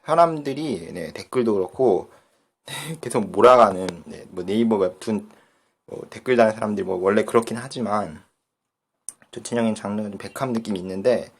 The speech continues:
백합이 아니라고 생각해요. 왜냐면은, 백합이라는 게 애초에, 어,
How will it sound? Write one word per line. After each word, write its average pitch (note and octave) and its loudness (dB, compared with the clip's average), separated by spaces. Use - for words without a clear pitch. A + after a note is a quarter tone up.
백합이 C#3+ -6
아니라고 G#2+ 0
생각해요. F#2 -18
왜냐면은, C3+ -2
백합이라는 A2+ 2
게 G#2+ 0
애초에, A2+ -2
어, F2+ -4